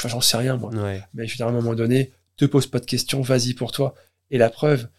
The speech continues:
Speaker 1: je veux dire, là, quand je l'ai fait, moi, j'ai pas réfléchi. Bizarrement, alors moi, j'accepte toujours les gens,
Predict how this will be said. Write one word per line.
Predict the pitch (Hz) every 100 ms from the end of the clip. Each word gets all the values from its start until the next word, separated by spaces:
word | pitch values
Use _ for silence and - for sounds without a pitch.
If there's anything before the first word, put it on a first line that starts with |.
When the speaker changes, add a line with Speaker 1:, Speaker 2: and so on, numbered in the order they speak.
| _
Speaker 1:
je | _ 117
veux |
dire, | 120 113 -
là, | 135 120
quand | 127
je | 117
l'ai | 120
fait, | - 131
moi, | 123
j'ai | 110
pas | -
réfléchi. | 113 107 - 113 139 143 - _ -
Bizarrement, | 127 120 120 131
alors | 120 104
moi, | 123
j'accepte | 123 - 131 131
toujours | 127 139 135
les | 123 120
gens, | 131 135